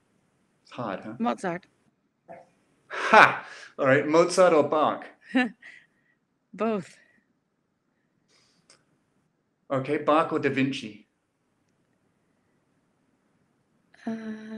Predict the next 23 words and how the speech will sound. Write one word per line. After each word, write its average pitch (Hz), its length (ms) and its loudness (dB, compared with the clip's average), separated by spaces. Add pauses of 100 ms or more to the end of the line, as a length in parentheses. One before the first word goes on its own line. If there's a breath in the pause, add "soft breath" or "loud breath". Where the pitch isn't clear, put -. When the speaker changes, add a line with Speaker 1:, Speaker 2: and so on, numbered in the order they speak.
(140)
Speaker 2:
Da 233 120 2
Vinci. 254 460 -2 (1040)
Speaker 1:
Da 143 80 -4
Vinci 151 300 -4
or 127 80 0
Newton? 127 480 -4 (1500)
Speaker 2:
Da 220 100 2
Vinci. 233 440 -2 (1040)
Speaker 1:
Very 123 280 0
good. 285 260 -8 (440 loud breath)
I 160 100 4
had 180 220 2
a, 170 180 6
I, 156 260 4
I 170 40 2
told 170 280 0
my, 147 200 4
my 139 200 2
best 165 280 0
friend 143 260 4
who's 127 120 -4
a 123 60 -4
mathematician, 127 800 -4